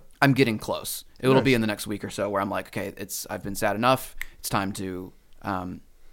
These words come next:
Speaker 1: start focusing on being happy again and trying to be happy for others." Because you can't be good for others if you're just always in the dump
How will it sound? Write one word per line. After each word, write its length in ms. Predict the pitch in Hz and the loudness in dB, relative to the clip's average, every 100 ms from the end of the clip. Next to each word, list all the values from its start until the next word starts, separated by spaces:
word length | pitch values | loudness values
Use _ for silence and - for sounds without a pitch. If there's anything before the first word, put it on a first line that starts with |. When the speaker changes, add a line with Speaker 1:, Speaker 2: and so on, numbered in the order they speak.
| - - | -20 -12
Speaker 1:
start 360 | - 110 95 - | -2 -2 -2 -6
focusing 400 | - 98 - 101 | -2 -2 -2 -8
on 80 | 95 | -6
being 180 | 92 101 | -8 -8
happy 260 | 98 98 | -8 -8
again 180 | 98 95 | -8 -8
and 80 | 95 | -8
trying 160 | 104 92 | -8 -8
to 60 | |
be 100 | 92 | -8
happy 240 | 107 98 - | -8 -8 -8
for 180 | - - | -8 -8
others." 300 | - - - - - | -10 -14 -18 -18 -8
Because 500 | 110 113 101 - - _ - - | 0 2 2 -6 -10 _ -20 -2
you 160 | 143 | -2
can't 280 | 143 165 131 | 2 2 2
be 100 | 127 113 | 0 2
good 220 | 135 - | 2 4
for 140 | 123 | 4
others 360 | 117 120 120 113 | 4 4 2 2
if 200 | 107 - | -4 -4
you're 100 | 107 | -4
just 180 | 107 67 | -4 0
always 340 | 98 98 98 | 0 0 -4
in 60 | 98 | -8
the 80 | |
dump 260 | 98 95 | -8 -10